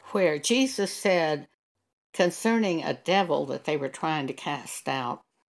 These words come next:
"This kind cometh not out but by prayer and fasting." So the pastor starts quoting that scripture, and he says,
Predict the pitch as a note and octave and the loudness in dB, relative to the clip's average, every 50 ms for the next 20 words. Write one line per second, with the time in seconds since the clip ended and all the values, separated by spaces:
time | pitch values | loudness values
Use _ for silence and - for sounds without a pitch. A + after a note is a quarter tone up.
0 | _ _ - A#3+ C#4 D4 C#4+ - - - - - - G3+ F#3+ F3 D#3+ D3 D3 D#3 | _ _ 8 8 8 8 6 2 -6 -14 -6 -2 0 2 2 2 2 2 0 -2
1 | D#3 - - - G#3 G3+ G3+ F3+ F#3+ F#3 - - E3 F3 F3 E3 D3+ D3+ - - | -4 -6 -4 -2 0 2 2 2 0 -2 -4 -4 -2 0 0 0 0 -2 -4 -8
2 | _ _ - F#3 F#3+ F3+ C#3+ A2+ - _ - E3 F3 - - - D#3+ D#3 D3+ C#3+ | _ _ -2 0 0 0 -2 -4 -6 _ -2 -2 -2 -2 -2 -2 0 0 0 -2
3 | - - - - G#3+ G#3+ G#3 F#3+ F3+ E3+ E3 - - - D#3 D3+ C#3+ C#3+ - - | -6 -6 -2 0 2 2 4 4 2 2 0 -2 -6 -8 -8 -6 -8 -6 -4 -2
4 | A3 A#3 A#3 G#3 - - - - - D#2 - - - _ _ _ _ _ _ _ | -2 -2 -2 -2 -4 -6 -8 -10 -12 -14 -14 -16 -20 _ _ _ _ _ _ _
5 | _ _ _ _ _ _ _ _ _ _ _ _ _ _ - - G#3 A#3+ C#4 D#4+ | _ _ _ _ _ _ _ _ _ _ _ _ _ _ 0 4 6 6 6 4
6 | C#4 - - - G3 E3+ F3 F3 - - - F3+ F3 - - - D#3+ D#3 D#3+ D#3+ | 2 -2 0 0 2 2 2 0 -2 -2 -4 -2 -4 -2 -2 0 0 0 0 -2
7 | - - - - - A3 A#3+ A#3 F3+ F#3+ F3+ E3+ D#3+ D#3+ D#3 D3 - - - - | -4 -10 -4 0 2 4 4 4 2 0 0 0 0 -2 -2 -4 -4 -6 -8 -4
8 | - D3 C#3 C3+ - - F3+ D3 - - - E3+ D#3+ D3+ D3 - - G3+ A#3+ B3+ | -2 -2 -4 -4 -4 -4 -4 -4 -4 -6 -6 -6 -6 -6 -6 -4 -2 0 0 0
9 | - - F3 D3 C3 B2+ C3+ D3 D#3+ - - - | 0 0 0 2 2 2 0 -2 -4 -6 -10 -18